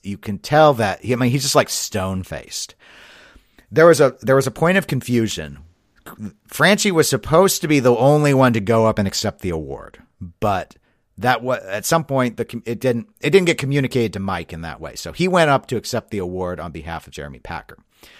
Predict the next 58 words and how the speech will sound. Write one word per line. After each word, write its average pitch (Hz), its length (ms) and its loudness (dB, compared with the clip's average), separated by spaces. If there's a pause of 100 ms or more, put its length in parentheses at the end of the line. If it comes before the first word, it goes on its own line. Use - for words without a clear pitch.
(280)
So 117 160 -8
Franchi 214 360 2
went 165 180 2
ahead 127 260 0
and 113 120 -6
just 101 140 -6
sort 110 160 -6
of - 80 -14
ad-libbed 107 600 -2
it 85 260 -14
to 117 80 -12
do 104 580 -8
the 95 220 -16
bit 87 440 -10
that 82 160 -14
was 85 140 -16
planned. - 520 -16 (420)
And 113 220 -10
he 196 160 -2
apparently, 165 400 0
he 139 80 -4
had, 151 140 2
like, 117 180 -4
a - 60 -14
fake - 480 -12
Twippy 160 500 -6
that 107 100 -8
was 107 140 -10
designed 113 400 -8
to 113 80 -8
be 101 140 -8
collapsible 127 880 -4 (160)
<laughs> - 140 -20
in 160 160 -2
his 147 120 -2
pocket. 127 440 -6
And - 40 -8
I 123 60 -4
guess 135 140 -4
some 185 120 -6
people 185 220 -6
on 127 140 0
the 113 80 -6
street, 110 180 -6
I 135 60 0
couldn't 156 180 -2
see 135 160 -6
this 110 140 -8
from 107 100 -14
where 95 140 -8
I 95 60 -6
was 90 100 -10
sitting, 98 320 -10
but 80 100 -16
some 175 160 -6
people 175 300 -6
saw 123 320 -2
him, 113 200 -8